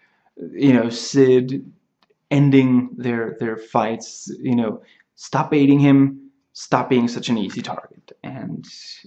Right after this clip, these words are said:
y-, yeah, the, the three of them standing next to each other, gunning down the, the, you know, the, the freedom fighters slash terrorists. And of course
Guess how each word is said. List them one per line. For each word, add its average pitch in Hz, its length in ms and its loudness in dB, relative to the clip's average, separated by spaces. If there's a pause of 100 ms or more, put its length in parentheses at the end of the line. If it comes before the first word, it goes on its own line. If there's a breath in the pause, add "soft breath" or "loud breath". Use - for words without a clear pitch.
y-, - 160 -16
yeah, - 460 -8
the, 135 240 0
the 127 220 2
three 143 340 2
of 127 80 0
them 127 160 0
standing 123 640 0 (320 soft breath)
next 127 240 -4
to 139 80 -2
each 127 180 -4
other, 123 380 2 (340)
gunning 123 360 4
down 110 720 -4
the, 117 340 -10
the, 107 300 -12 (1000)
you 117 220 -6
know, - 120 -10
the, 117 260 -10
the 113 340 -12
freedom 120 200 -2
fighters 107 360 -4
slash 104 280 -12
terrorists. 110 760 -12 (1900 loud breath)
And 127 640 -4 (480)
of - 180 -16
course - 680 -6